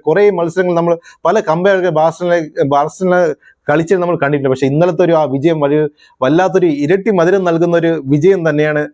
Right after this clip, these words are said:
എന്നാണ് എനിക്കും, എനിക്കും അതുപോലെ തന്നെ കളി കണ്ടവർക്കൊക്കെ അറി-, അറിയാമെന്നുള്ളത്. അങ്ങനെ നല്ലൊരു, നല്ലൊരു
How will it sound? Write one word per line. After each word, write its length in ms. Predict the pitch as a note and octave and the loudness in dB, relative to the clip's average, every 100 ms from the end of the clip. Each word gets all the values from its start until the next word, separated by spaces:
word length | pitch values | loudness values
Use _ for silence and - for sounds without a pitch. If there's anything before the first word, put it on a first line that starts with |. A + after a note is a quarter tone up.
| _ - D3 | _ -4 0
എന്നാണ് 220 | F#3+ F3 C#3+ | 0 0 0
എനിക്കും, 300 | E3 F3 G3 F#3 D3+ | -2 0 -2 -2 -2
എനിക്കും 280 | E3+ G3+ B3 F#3 | 0 0 -2 -2
അതുപോലെ 240 | D#3 E3+ E3+ | 0 0 0
തന്നെ 140 | E3+ C3+ | -2 -2
കളി 140 | D#3 D3 | -2 -2
കണ്ടവർക്കൊക്കെ 560 | D#3 E3 D#3 C#3 D3+ C#3+ - - - B2+ | 0 0 0 0 -2 -2 -6 -12 -2 -2
അറി-, 160 | C#3+ C#3 | -2 -2
അറിയാമെന്നുള്ളത്. 720 | C3+ D#3+ E3+ E3 C3+ A2+ A2 - _ - | 0 2 2 0 -2 -2 -4 -8 _ -4
അങ്ങനെ 160 | F#3 G3 D3+ _ _ _ E3+ D3 | -2 -2 -6 _ _ _ -2 0
നല്ലൊരു, 360 | E3+ G#3+ G#3 D3+ - _ _ _ | 2 2 2 0 -10 _ _ _
നല്ലൊരു 360 | C#3 D3 F#3 | 0 2 2